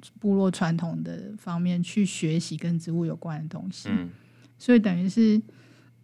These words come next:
Speaker 1: 呃，西方植物的学科的养成，然后再回到他的母体，就是部落里面对植物的那个文化这样子。
Speaker 2: 嗯。
Speaker 1: 嗯，所以我在想他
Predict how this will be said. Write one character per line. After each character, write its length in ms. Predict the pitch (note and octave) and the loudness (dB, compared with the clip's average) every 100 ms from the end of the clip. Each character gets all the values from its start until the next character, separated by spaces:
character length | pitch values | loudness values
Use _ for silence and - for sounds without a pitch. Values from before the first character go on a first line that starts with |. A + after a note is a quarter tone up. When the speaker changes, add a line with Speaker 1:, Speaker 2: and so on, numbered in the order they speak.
| _ | _
Speaker 1:
呃， 840 | G#3+ F#3 F3+ F3 E3+ E3+ E3+ E3+ F#3 | 4 6 4 2 0 -2 -4 -4 -6
西 200 | - A3+ | 4 6
方 460 | A3 G#3+ G#3+ G#3+ A3+ - | 10 10 12 10 6 -2
植 160 | - G3+ | -2 4
物 220 | G3 G#3+ | 8 8
的 300 | F#3 F3+ E3+ | 8 2 0
学 240 | F3+ F#3+ F3 | -4 -2 -2
科 280 | G3+ F#3+ | 2 2
的 400 | F3+ E3+ E3 E3 F3+ - _ - | 2 0 0 -2 -6 -10 _ -8
养 240 | - F#3 E3+ | -2 0 0
成， 360 | - E3+ D#3+ | -4 -8 -6
然 120 | E3 E3+ | -4 0
后 240 | F#3+ G3+ | 2 2
再 380 | F3+ G3 F#3+ F#3 | 2 4 4 6
回 160 | E3+ | 4
到 160 | E3 G#3 | 6 6
他 220 | G3+ G3 | 8 6
的 80 | F#3 | 6
母 200 | F3 E3+ | 2 0
体， 320 | F3 F#3 E3 - - - _ - | -2 -2 -2 -6 -8 -20 _ -4
就 120 | G3+ | 0
是 380 | F#3+ F#3+ F#3 F3+ - | 2 2 0 -4 -10
部 160 | - G#3 | 2 4
落 160 | G3 F3+ | 4 2
里 80 | D3+ | 0
面 260 | F3+ F#3 | 2 2
对 180 | E3+ F#3 | 2 -2
植 200 | E3+ - | -2 -4
物 160 | D#3+ E3 | -4 -4
的 240 | D#3+ D3 D#3+ F#3+ - | -6 -8 -8 -10 -6
那 220 | F3 D#3+ | -4 -4
个 100 | D#3+ | -6
文 260 | C#3+ D3 D3+ | -10 -8 -8
化 280 | F3+ D#3 | -6 -8
这 80 | D#3 | -8
样 180 | D#3 F3 | -8 -8
子。 140 | - G#2+ | -8 -8
Speaker 2:
嗯。 240 | G2+ F#2+ - | -8 -10 -10
Speaker 1:
嗯， 120 | G#3 F3+ - _ _ | -6 -8 -10 _ _
所 160 | A#3 | 4
以 60 | G#3 | 4
我 160 | G3 | 4
在 180 | F#3 G#3+ | 2 2
想 240 | G#3 F#3 F3 | 2 0 2
他 340 | F#3+ G3 G#3 | 2 4 2